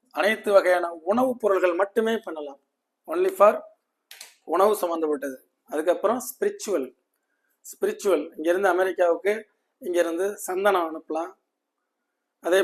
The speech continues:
மாதிரி ஊதுவத்தி அனுப்பலாம். இந்த மாதிரி, அ, ஸ்பிரிச்சுவல் பூஜை பொருட்கள்னு எடுத்துக்கங்க, அது உணவுப் பொருட்கள். என்ன நேயர்களே,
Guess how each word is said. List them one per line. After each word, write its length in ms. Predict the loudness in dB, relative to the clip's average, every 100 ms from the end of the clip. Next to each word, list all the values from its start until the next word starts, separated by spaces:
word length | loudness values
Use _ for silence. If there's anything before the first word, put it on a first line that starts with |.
| 2
மாதிரி 240 | 2 0 -2 -6 -10 0
ஊதுவத்தி 380 | 2 2 0 -4 -12
அனுப்பலாம். 400 | -10 -6 -6 -8 -16 _ _ _ _ _ _ _ -8
இந்த 100 | -2
மாதிரி, 260 | 0 0 -2 -8 _ _ _ _ _ -10
அ, 80 | -6 -6 -8
ஸ்பிரிச்சுவல் 540 | -2 -2 0 -2 0 -2 -12 _ _ -4
பூஜை 240 | 2 4
பொருட்கள்னு 540 | 4 2 -2 -2 -2 -2
எடுத்துக்கங்க, 400 | -6 -10 -12 -14 _ _ 0
அது 160 | 0 -2 -6 _ _ _ -6
உணவுப் 340 | -2 0 0
பொருட்கள். 380 | -4 -4 -8 -20 _ _ _ _
என்ன 160 | -6 -4 0
நேயர்களே, 320 | 0 0